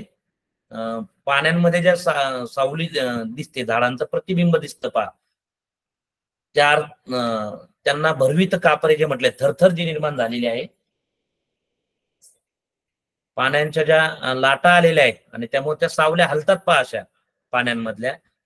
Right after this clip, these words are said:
त्या कोणामुळं? तर लाटांमुळे, म्हणजे पर्याय क्रमांक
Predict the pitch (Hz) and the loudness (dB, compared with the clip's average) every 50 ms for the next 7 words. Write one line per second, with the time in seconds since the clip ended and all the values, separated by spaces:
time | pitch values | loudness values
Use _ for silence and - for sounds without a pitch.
0 | - - 127 - - 151 165 165 165 170 175 175 175 175 - 156 147 156 156 156 | -6 -6 -6 -2 0 2 2 2 4 4 4 4 4 2 -2 -2 0 2 0 2
1 | - 156 139 131 131 131 139 139 131 127 131 - - - 135 113 123 135 135 127 | 2 0 -2 -2 -4 -8 -8 -6 -6 -4 -4 -4 -2 -2 -2 -2 0 0 -2 -2
2 | - 110 110 110 104 104 - 151 | -4 -6 -6 -6 -8 -8 -2 2